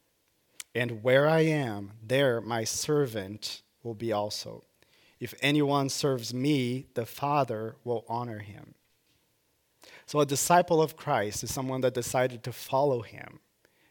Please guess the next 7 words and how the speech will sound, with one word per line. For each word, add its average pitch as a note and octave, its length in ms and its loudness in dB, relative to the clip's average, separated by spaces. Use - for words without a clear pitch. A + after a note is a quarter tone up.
and B2 160 -6
to B2+ 80 -8
serve C#3+ 380 -4
him. G2+ 220 -14
This C3+ 240 2
way, C#3 300 4
deacons B2+ 560 -4